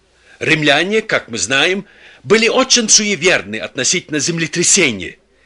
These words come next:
Если они чего-нибудь боялись, то боялись эту несдерживаемую стихию, силой над которой они никакого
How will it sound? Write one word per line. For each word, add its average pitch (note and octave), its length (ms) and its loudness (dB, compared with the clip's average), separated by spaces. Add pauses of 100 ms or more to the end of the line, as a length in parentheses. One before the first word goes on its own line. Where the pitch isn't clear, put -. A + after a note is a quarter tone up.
Если F3+ 320 2
они F#3 200 0
чего-нибудь F#3+ 520 2
боялись, B3 640 2 (260)
то E3 80 0
боялись E3+ 560 2 (160)
эту A#3 480 0 (180)
несдерживаемую F3+ 1700 2
стихию, C3+ 800 -2 (260)
силой B3 540 2
над A#3 180 -2
которой G3 500 2
они F3+ 420 -2
никакого D3 600 0